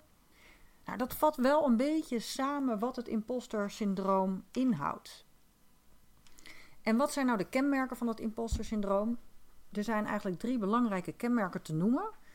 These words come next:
Dat is ten eerste het gevoel dat je, of dat je bang bent niet goed genoeg te zijn en onzeker bent over je eigen kunnen. Dus je schat eigenlijk je eigen kunnen te laag in. Twee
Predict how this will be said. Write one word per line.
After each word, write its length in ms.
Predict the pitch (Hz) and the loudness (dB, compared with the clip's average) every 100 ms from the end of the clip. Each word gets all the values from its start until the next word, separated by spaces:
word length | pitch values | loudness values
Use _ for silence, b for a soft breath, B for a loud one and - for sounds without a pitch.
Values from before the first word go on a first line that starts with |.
| b b | b b
Dat 160 | - 185 | -4 -2
is 140 | 180 | -4
ten 160 | - 185 | -2 0
eerste 500 | 247 226 - 165 165 - | 2 0 -4 -8 -10 -10
het 160 | - - | -12 -10
gevoel 360 | 175 - 208 | -10 -6 -2
dat 200 | 180 165 | -2 -2
je, 300 | - 160 143 151 - - | -2 -2 -2 -6 -14 -16
of 140 | 165 | -8
dat 180 | 190 185 | -4 -2
je 80 | 160 | -4
bang 380 | 147 170 277 247 | 2 4 6 4
bent 180 | 160 | 2
niet 200 | - 170 | -2 -4
goed 200 | - 185 | -6 -8
genoeg 300 | - 151 185 | -6 -6 -6
te 120 | - 240 | -6 -8
zijn 320 | 233 247 349 427 - | -4 -4 -6 -12 -16
en 180 | - 185 | -12 -8
onzeker 480 | 170 151 196 226 160 | -8 -2 0 0 -2
bent 240 | 165 165 | -4 -4
over 240 | 170 160 160 | -4 -4 -4
je 80 | |
eigen 380 | - 165 160 147 | -4 -4 -6 -8
kunnen. 360 | - 156 226 349 - | -4 -2 -2 -6 -14
Dus 200 | - - | -16 -14
je 80 | - | -12
schat 300 | - 185 180 | -8 -6 -6
eigenlijk 360 | - 196 180 - | -6 -6 -8 -10
je 100 | - | -8
eigen 380 | - 202 226 | -6 -6 -8
kunnen 280 | - 208 165 | -4 -4 -4
te 120 | - | -4
laag 380 | 160 180 170 - | -4 -4 -4 -8
in. 300 | - 160 247 - b b b b b b b b - - - - | -10 -4 -4 -6 b b b b b b b b -20 -20 -20 -20
Twee 640 | - 254 285 269 185 147 | -12 0 2 4 2 -2